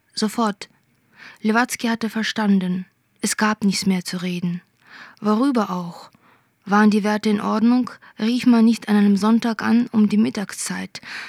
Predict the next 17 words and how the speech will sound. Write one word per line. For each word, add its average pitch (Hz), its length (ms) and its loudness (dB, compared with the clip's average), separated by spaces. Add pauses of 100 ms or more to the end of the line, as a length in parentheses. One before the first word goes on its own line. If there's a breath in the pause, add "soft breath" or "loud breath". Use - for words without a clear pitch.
(100)
wenn 208 180 4
greise 202 440 0
Patienten 202 720 0
womöglich 202 580 2
am 196 140 0
tiefsten - 420 -6
schlafen. 202 580 -4 (800 loud breath)
Man 214 200 8
rief 277 260 -2
auch 240 240 -6
nicht 214 260 2
an, 240 240 2 (400 loud breath)
wenn 214 140 4
die 214 100 4
Werte 226 220 0
schlecht 269 380 -2
waren. 180 320 -2